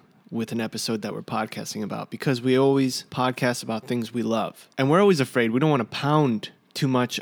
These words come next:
on a creation. But this is, this is it.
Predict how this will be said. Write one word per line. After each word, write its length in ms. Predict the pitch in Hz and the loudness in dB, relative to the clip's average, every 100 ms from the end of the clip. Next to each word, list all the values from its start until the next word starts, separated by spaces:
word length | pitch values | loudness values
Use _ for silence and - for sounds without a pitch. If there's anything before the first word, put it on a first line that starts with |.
| - | -4
on 360 | 120 117 113 - | -2 0 -2 -6
a 80 | 120 | -10
creation. 720 | - 127 120 104 - - - _ _ | -2 0 0 -2 -6 -12 -18 _ _
But 160 | - - | -4 -2
this 180 | 156 - | 0 0
is, 220 | 127 - - | -4 -8 -8
this 220 | 131 - | -6 -4
is 100 | 117 | -2
it. 200 | 135 | -2